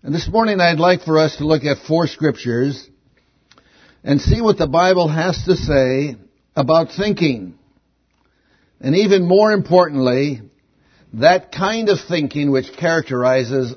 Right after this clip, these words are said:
a Christian. Turn first of all for our first reading in Romans chapter one and verse twenty-one.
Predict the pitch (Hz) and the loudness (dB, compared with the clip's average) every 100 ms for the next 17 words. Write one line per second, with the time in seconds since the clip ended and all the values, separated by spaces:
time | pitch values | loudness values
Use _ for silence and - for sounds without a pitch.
0 | - - 147 131 - 101 80 - _ _ | -12 -6 -4 -6 -8 -12 -14 -20 _ _
1 | _ _ _ _ _ _ _ _ _ _ | _ _ _ _ _ _ _ _ _ _
2 | _ _ _ _ _ _ _ _ _ - | _ _ _ _ _ _ _ _ _ -2
3 | 185 165 175 165 143 131 127 127 - 131 | -2 0 -2 -2 0 2 2 0 -2 -2
4 | 120 156 147 131 123 120 131 131 - _ | -2 -2 -2 -2 -4 -2 -2 -4 -8 _
5 | _ _ _ _ - 117 123 160 170 160 | _ _ _ _ -12 -4 -2 0 -2 -6
6 | - - 151 147 - 151 143 123 120 127 | -8 -2 -2 -2 -4 -2 0 0 -4 -10
7 | 104 _ _ _ _ _ _ _ - 117 | -12 _ _ _ _ _ _ _ -8 -6
8 | 113 127 120 - - 127 120 120 123 92 | -2 -2 -4 -10 -8 -6 -4 -4 -4 -8
9 | - | -14